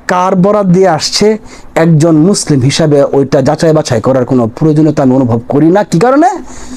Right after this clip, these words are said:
সহিহ মুসলিমেরই তিন হাজার চার নম্বর হাদিস অনুযায়ী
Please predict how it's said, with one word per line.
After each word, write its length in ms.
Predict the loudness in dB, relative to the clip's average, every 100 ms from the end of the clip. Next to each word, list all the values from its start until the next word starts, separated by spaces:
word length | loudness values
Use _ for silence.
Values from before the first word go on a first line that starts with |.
| -16 -18 -18 -8
সহিহ 360 | -4 0 2 2
মুসলিমেরই 680 | 2 2 2 2 2 2 0 -2
তিন 140 | 0 0
হাজার 360 | 0 0 0 -2
চার 140 | -2 0
নম্বর 300 | 2 0 -2
হাদিস 340 | -2 -2 0
অনুযায়ী 460 | 2 2 2 2